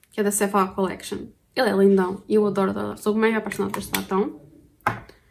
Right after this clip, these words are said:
Outros que eu gosto muito é este da Primark, que é imitar os da Huda. Ahm, ele é assim um tom nude.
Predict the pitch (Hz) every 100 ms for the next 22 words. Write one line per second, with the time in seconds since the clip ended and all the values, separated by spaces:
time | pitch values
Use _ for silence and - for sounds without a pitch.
0 | _ _ - - - 254 262 277 254 247
1 | - 233 214 - 247 294 - 254 220 220
2 | 180 147 - 214 247 - _ - - -
3 | 214 208 202 196 196 190 190 190 175 196
4 | - - - - - - - - - -
5 | - - - 214 214 208 202 190 - 233
6 | 226 220 214 196 196 214 202 196 170 180
7 | 214